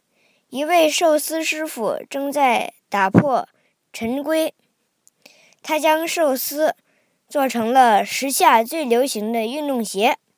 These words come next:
胡瑜伽是Sakana Sushi Milano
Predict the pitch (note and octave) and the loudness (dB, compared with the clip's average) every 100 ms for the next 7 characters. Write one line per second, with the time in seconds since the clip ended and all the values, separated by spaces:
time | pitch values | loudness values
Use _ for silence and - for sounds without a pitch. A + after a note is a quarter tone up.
0 | _ _ _ _ _ _ _ _ _ _ | _ _ _ _ _ _ _ _ _ _
1 | _ _ _ _ _ - D4 E4+ D4+ D4+ | _ _ _ _ _ -6 -2 0 0 0
2 | D4 E4 E4+ - _ _ _ - C4 B3+ | 2 4 4 0 _ _ _ -4 -2 0
3 | - _ _ - - B3+ A#3+ D4+ E4 D4+ | -2 _ _ -14 -4 -2 0 2 2 4
4 | A3+ A3+ - D4+ D4+ - B3 A#3 G#3 A3 | 4 4 0 -4 -2 -2 -2 0 0 4
5 | C#4 D4 C#4 F#3+ | 4 4 2 0